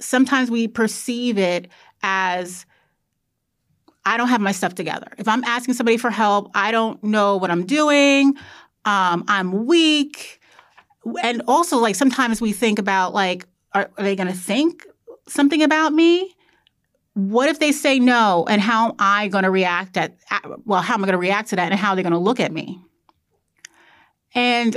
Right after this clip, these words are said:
I can tell you, like, I've felt all those things and more. And it's really, really hard to ask for help. I begin to feel so guilty or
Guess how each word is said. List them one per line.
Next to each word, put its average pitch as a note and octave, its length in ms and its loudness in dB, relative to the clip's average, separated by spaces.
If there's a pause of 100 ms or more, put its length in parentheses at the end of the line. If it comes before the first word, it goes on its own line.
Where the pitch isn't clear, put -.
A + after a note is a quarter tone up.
I B3 140 -4
can C4+ 140 0
tell C#4 180 2
you, A#3 80 2
like, G#3 140 0
I've G#3 160 -4
felt G#3+ 340 -2
all A3 220 2
those A3 240 0
things G#3 240 0
and F#3+ 100 2
more. E3+ 380 0 (720)
And A3 140 -4
it's G#3 180 -2
really, B3 480 2
really G#3+ 260 2
hard F#3+ 680 0 (160)
to F3+ 800 -4 (480)
ask F#3 240 -4
for G#3 80 -4
help. E3 380 -6 (1300)
I B3 220 0
begin D4 320 2
to B3 80 4
feel G#3+ 360 0
so A#3+ 600 0
guilty A#3 640 -2 (760)
or A3+ 300 2